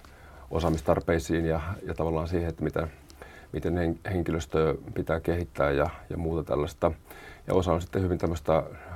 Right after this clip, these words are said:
arjen, arjen asiaa. Ja sit on tietysti myös tämmöistä, niinku, visionäärisyyttä pitää olla, että pitää, niinku, yrittää miettiä sitä,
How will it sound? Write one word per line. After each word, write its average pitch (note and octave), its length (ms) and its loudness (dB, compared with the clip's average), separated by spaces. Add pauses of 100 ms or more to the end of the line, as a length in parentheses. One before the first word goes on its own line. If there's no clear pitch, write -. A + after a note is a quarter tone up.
(240)
arjen, D#2+ 400 0 (180)
arjen D#2+ 340 -2
asiaa. D#2+ 440 -2 (760)
Ja F2+ 40 -2
sit F2+ 160 -2
on F#2+ 280 4
tietysti G#2 280 2
myös F#2+ 180 4
tämmöistä, F#2+ 420 2 (500)
niinku, F#2 240 0 (380)
visionäärisyyttä F2+ 800 8
pitää E2+ 240 2
olla, E2 260 8
että E2+ 220 0
pitää, E2+ 260 4
niinku, F2 200 8
yrittää E2+ 360 6 (340)
miettiä E2 360 4
sitä, D#2+ 380 2